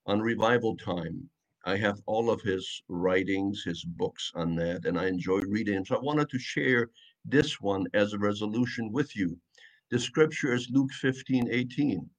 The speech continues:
Here it says this, "I will arise and go to my father."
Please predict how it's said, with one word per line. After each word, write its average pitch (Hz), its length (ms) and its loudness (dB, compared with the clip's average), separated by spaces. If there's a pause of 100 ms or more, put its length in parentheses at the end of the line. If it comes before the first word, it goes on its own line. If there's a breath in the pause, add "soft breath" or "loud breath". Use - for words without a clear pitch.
(220)
Here 101 220 0
it 101 60 -8
says - 280 -2
this, 107 340 -2 (340 soft breath)
"I 120 300 6
will 127 180 4
arise 123 600 2
and 113 200 0
go 113 200 0
to 120 160 -4
my 113 180 0
father." 104 560 -2